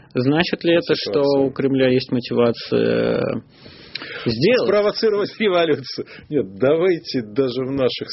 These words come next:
Speaker 2: самых смелых предположениях <laughs> так далеко не заходить, потому что всё-таки, ну, пилить сук, на котором сидишь, никто не станет.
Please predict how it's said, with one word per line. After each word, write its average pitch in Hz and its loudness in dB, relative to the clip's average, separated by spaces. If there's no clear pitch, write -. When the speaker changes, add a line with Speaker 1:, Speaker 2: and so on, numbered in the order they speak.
Speaker 2:
самых 117 2
смелых 127 2
предположениях 131 2
<laughs> - -16
так 220 2
далеко 247 -2
не 214 2
заходить, 143 -2
потому 131 0
что 120 -8
всё-таки, 117 0
ну, 113 0
пилить 117 0
сук, - -2
на 101 -2
котором 101 0
сидишь, 104 -8
никто 98 -4
не 87 -4
станет. - -8